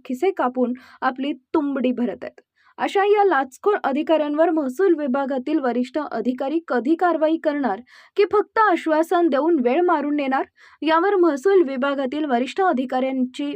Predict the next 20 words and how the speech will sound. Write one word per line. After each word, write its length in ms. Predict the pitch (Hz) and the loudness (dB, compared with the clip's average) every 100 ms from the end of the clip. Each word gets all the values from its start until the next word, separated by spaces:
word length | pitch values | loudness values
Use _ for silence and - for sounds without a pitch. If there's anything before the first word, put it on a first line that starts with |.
| 240 | -8
भूमिका 500 | 240 269 359 - 214 247 _ _ | -4 -2 -2 0 -2 -4 _ _
ही 80 | 294 | -4
संशयास्पद 760 | 311 320 330 415 403 - 302 277 | -2 0 0 0 -2 -2 -2 -2
असल्याचं 400 | 262 254 240 285 | -2 -4 -4 -4
दिसून 380 | 254 240 262 | -4 -4 -4
येतंय. 220 | 214 170 - _ _ _ _ - | -4 -8 -18 _ _ _ _ -10
हजारो 300 | 208 214 233 | -4 -2 0
लोकांच्या 460 | 240 240 254 320 | -2 -2 -2 -2
समोर 320 | 320 320 285 294 | -2 -2 -2 -4
चार 240 | 294 262 | -2 -2
आमदार 360 | 285 254 247 349 | -2 -2 0 -2
समोर 320 | 403 339 320 | 0 2 2
असताना 380 | 294 254 254 302 | 0 -4 -4 -4
शेतकऱ्यांकडून 800 | 330 254 262 254 254 254 262 330 | -4 -6 -4 -2 -2 -2 -2 -4
असे 180 | 254 254 254 | -4 -8 -4
खळबळजनक 720 | 254 226 269 262 233 269 370 | -4 -2 -4 -4 -6 -4 -2
आरोप 300 | 339 302 254 | -2 -2 -2
होत 160 | 269 254 | -4 -2
असून 300 | 254 262 254 | -4 -2 0
देखील 360 | 240 240 247 | -2 -2 -4